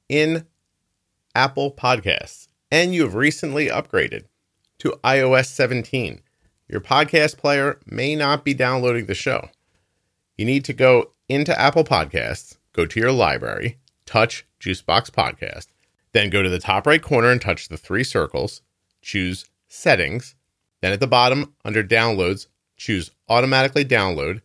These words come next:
and make sure all new episodes are checked. This episode of the Juicebox Podcast is sponsored by Touched by Type one. Head over now to touched by type one dot org and just check out what they're doing.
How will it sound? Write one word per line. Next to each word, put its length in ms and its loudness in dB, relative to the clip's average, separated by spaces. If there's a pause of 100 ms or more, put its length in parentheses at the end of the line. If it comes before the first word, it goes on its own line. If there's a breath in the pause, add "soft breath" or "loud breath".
(120)
and 120 -8
make 180 2
sure 360 -4 (100)
all 500 4
new 220 -4 (160)
episodes 520 -8 (120)
are 100 -4
checked. 420 -8 (720)
This 300 0
episode 460 2
of 80 2
the 80 0
Juicebox 580 0
Podcast 600 -4
is 80 -8
sponsored 540 0
by 360 2 (200)
Touched 500 -6
by 160 2
Type 420 -2
one. 320 -8 (520)
Head 180 4
over 260 2
now 300 -2 (220)
to 100 -10
touched 600 -4
by 180 0
type 400 -2
one 300 -2
dot 360 0
org 320 -2 (340)
and 120 -10
just 200 -6
check 280 -6
out 180 2
what 180 -2
they're 120 -2
doing. 360 -6